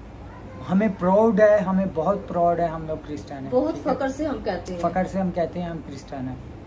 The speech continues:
Speaker 1: हर किसी को अपना मजहब
Speaker 2: मजहब
Speaker 1: प्यारा
Speaker 2: पसंद
Speaker 1: लगता
Speaker 2: है।
Speaker 1: है,
Speaker 2: और
Speaker 1: हर
Speaker 2: मजहब
Speaker 1: किसी
Speaker 2: के
Speaker 1: को।
Speaker 2: बारे में कभी भी हमने बात नहीं की, ना हमें अच्छा लगता है,
Speaker 1: ना हमें
Speaker 2: क्योंकि,
Speaker 1: अच्छा लगता है,
Speaker 2: क्योंकि
Speaker 1: लेकिन
Speaker 2: स-
Speaker 1: उन्होंने आज की।
Speaker 2: उन्होंने आज की इस बारे में कि हमारी बात याद लाई कि आप क्रिश्चियन हो, आप वैसे हो, आप वैसे हो।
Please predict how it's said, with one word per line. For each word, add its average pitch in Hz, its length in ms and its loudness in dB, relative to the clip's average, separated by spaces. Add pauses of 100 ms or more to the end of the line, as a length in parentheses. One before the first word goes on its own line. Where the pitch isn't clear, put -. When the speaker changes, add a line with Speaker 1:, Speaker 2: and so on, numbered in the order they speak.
Speaker 1:
हर 190 80 2
किसी 180 280 -4
को 160 120 -2
अपना 147 240 -6
मजहब 143 200 -8
Speaker 2:
मजहब 233 120 -8
Speaker 1:
प्यारा - 240 -2
Speaker 2:
पसंद - 180 -2
Speaker 1:
लगता 185 220 -6
Speaker 2:
है। 175 80 -6
Speaker 1:
है, - 60 -12 (220)
Speaker 2:
और 233 60 0
Speaker 1:
हर 247 60 6
Speaker 2:
मजहब 254 100 2
Speaker 1:
किसी 285 240 2
Speaker 2:
के 311 60 -2
Speaker 1:
को। 254 60 -2
Speaker 2:
बारे 262 200 2
में 262 120 0
कभी 269 220 -2
भी 285 140 -4
हमने 240 220 -2
बात 208 340 -2 (100)
नहीं 220 120 -8
की, 233 220 -10
ना 233 80 -6
हमें 214 300 -4
अच्छा 214 240 -6
लगता 196 340 -6
है, 175 140 -8 (280)
Speaker 1:
ना 180 100 2
हमें 180 100 4
Speaker 2:
क्योंकि, 185 180 4
Speaker 1:
अच्छा 180 240 2
लगता 165 160 0
है, 170 180 0
Speaker 2:
क्योंकि 160 60 2
Speaker 1:
लेकिन 180 200 0
Speaker 2:
स- 208 80 -2
Speaker 1:
उन्होंने 220 300 4
आज 185 260 4
की। 151 280 -6 (320)
Speaker 2:
उन्होंने 254 240 0
आज 240 240 -4
की 254 120 -6
इस 262 200 -4
बारे 226 380 0
में 233 80 -4
कि 285 80 -4
हमारी 233 280 0
बात 214 340 -2
याद 185 320 -2
लाई 190 260 -2
कि 247 120 -4
आप 202 300 -2
क्रिश्चियन 226 460 -4
हो, 247 220 -2 (340)
आप 202 220 -2
वैसे 202 360 -4
हो, 233 180 -2
आप 196 280 -4
वैसे 185 280 -8
हो। 185 260 -6